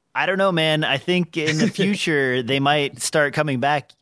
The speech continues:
Speaker 1: It, it's always been back and forth between C mos and
Speaker 2: Yeah.
Speaker 1: C C D. They've bounced. One time it's ahead, and the next time the other one comes up with a better way to make something work. I think it, we're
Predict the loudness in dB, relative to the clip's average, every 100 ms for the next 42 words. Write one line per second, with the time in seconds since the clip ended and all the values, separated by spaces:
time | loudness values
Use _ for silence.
0 | _ -4 -2 -2 0 2 2 0 0 0
1 | 0 -2 -2 -4 -4 -2 0 0 0 0
2 | 0 2 2 0 -2 -2 0 0 0 0
3 | -2 -2 -8 -8 -2 0 0 -2 -10 -8
4 | -4 -2 0 0 0 0 0 0 0 2
5 | 2 0 -4 -2 0 0 0 0 0 0
6 | 2 0 0 0 -2 -2 -2 -2 0 2
7 | 0 -2 -4 -2 0 2 0 -2 0 0
8 | -2 -8 _ _ _ _ -6 -2 -2 -2
9 | 0 0 0 -2 -4